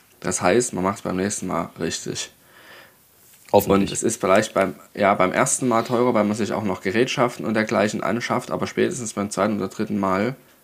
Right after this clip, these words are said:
Speaker 1: ist es sehr, sehr viel billiger, weil man halt alles hat. Und wahrscheinlich auch Schrauben genug und whatever, was man halt dafür braucht, auf
Speaker 2: Ja.
Speaker 1: Lager.
Speaker 2: Genau.
Speaker 1: Ja.
Speaker 2: Sehr schön. Kann ich, äh, sehr unterschreiben. Ich bin gerade dabei, bei mir im Flur die Wand zu entfliesen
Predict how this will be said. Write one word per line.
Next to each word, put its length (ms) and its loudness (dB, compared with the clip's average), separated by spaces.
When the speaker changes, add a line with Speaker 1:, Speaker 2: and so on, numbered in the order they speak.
Speaker 1:
ist 120 -2
es 240 -4
sehr, 180 4
sehr 140 -4
viel 140 -6
billiger, 320 -2
weil 80 2
man 120 -2
halt 120 -4
alles 280 -4
hat. 260 -6
Und 100 -6
wahrscheinlich 560 2
auch 220 2
Schrauben 460 4
genug 360 0
und 240 -4
whatever, 580 -2
was 180 -8
man 120 -6
halt 120 -6
dafür 200 -4
braucht, 460 -6
auf 120 -6
Speaker 2:
Ja. 60 -8
Speaker 1:
Lager. 360 -4
Speaker 2:
Genau. 260 2
Speaker 1:
Ja. 160 -4
Speaker 2:
Sehr 260 4
schön. 280 2
Kann 160 0
ich, 220 -2
äh, 260 4
sehr 160 4
unterschreiben. 560 2
Ich 180 0
bin 140 -4
gerade 160 4
dabei, 220 8
bei 100 6
mir 140 4
im 120 2
Flur 240 0
die 140 0
Wand 200 4
zu 120 2
entfliesen 600 -4